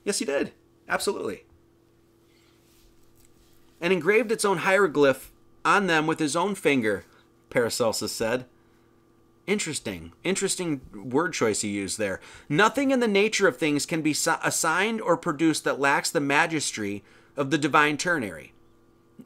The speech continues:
In the nature of things, everything has this trifold or tripart to, nature to it,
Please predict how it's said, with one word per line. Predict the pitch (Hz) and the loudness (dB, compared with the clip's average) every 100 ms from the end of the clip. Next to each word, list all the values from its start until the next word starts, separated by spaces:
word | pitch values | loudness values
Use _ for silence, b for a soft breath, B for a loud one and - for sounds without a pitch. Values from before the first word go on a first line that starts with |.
| _ | _
In | 202 | 2
the | 208 | 4
nature | 180 175 214 254 - 240 | 0 2 2 2 2 2
of | 185 156 | 2 -2
things, | - - 214 127 80 - - - b b b _ | -2 0 0 0 -8 -14 -14 -14 b b b _
everything | 202 220 247 226 214 | 2 2 2 0 -2
has | 175 180 180 | 0 -2 0
this | 175 - | -4 -4
trifold | - 160 160 170 147 139 | -4 -2 -2 0 0 0
or | |
tripart | 143 165 147 156 143 - | -4 -2 -2 -4 -6 -4
to, | 143 135 | -6 -2
nature | 139 127 | -4 -4
to | 101 87 | -10 -12
it, | - | -14